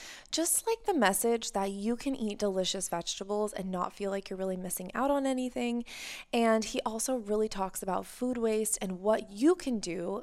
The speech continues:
in your own individual life to reduce your own food waste, to cook with your food waste, to, you know, learn if your city doesn't have compost, he ca-, actually,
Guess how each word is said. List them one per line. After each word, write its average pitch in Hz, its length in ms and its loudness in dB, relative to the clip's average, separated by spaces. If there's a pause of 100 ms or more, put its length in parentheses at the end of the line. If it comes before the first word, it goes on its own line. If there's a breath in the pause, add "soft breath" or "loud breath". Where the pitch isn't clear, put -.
(140)
in 202 260 -4
your 190 220 -2
own 233 220 2
individual 202 540 -4
life 180 340 -2
to - 140 -6
reduce 185 400 -6
your 226 220 -4
own 226 240 -4
food 190 240 -6
waste, 175 400 -4 (440 loud breath)
to 185 180 -2
cook 320 260 4
with 302 140 -4
your 285 100 2
food 262 260 -2
waste, 220 420 2
to, 175 500 -4
you 190 120 -4
know, 175 280 -6
learn 214 260 0
if - 240 -6
your 208 100 -2
city 277 360 0
doesn't 247 240 -2
have 214 200 -4
compost, 220 760 -2
he 202 200 -10
ca-, 220 140 -4
actually, 220 480 -4